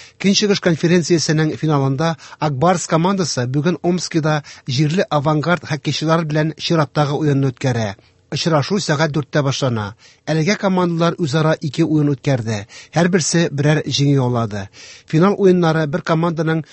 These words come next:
дүрт җиңүенә кадәр бара. Җиңүче команда Гагарин кубогына ярышларны Көнбатыш конференциясе җиңүчесе белән дәвам итәчәк.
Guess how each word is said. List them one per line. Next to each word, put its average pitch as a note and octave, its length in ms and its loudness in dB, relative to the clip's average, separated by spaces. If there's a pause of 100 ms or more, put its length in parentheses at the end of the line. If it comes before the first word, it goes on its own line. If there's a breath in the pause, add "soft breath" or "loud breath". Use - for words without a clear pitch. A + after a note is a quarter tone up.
(140 loud breath)
дүрт E3 200 0
җиңүенә D#3 480 2
кадәр D3 320 0
бара. A2+ 300 -4 (340 loud breath)
Җиңүче F3 400 2
команда D#3 540 0 (300 loud breath)
Гагарин E3+ 420 2
кубогына E3 420 2
ярышларны C#3 640 0 (240 loud breath)
Көнбатыш E3+ 480 -2
конференциясе D#3+ 800 2
җиңүчесе C#3+ 560 0
белән C#3+ 300 0
дәвам C#3 340 2
итәчәк. A2+ 480 -6